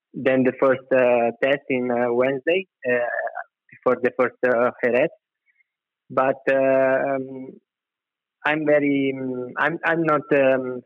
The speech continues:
struggle a lot with the hot temperature. I always like, uh, I prefer hot, te-,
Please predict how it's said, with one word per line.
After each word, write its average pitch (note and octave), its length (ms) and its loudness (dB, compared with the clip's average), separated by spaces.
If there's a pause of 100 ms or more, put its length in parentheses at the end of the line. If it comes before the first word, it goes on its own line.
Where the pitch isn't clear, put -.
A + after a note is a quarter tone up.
struggle C3 360 0
a B2+ 60 2
lot B2 260 2
with C3 160 0 (120)
the B2+ 260 4
hot C3+ 200 0
temperature. C3 600 -2 (640)
I C3 140 2
always C3+ 320 2 (100)
like, C3+ 320 0 (100)
uh, C3 300 2
I D3+ 120 0
prefer C#3+ 460 0
hot, C#3+ 200 0
te-, C#3 200 -4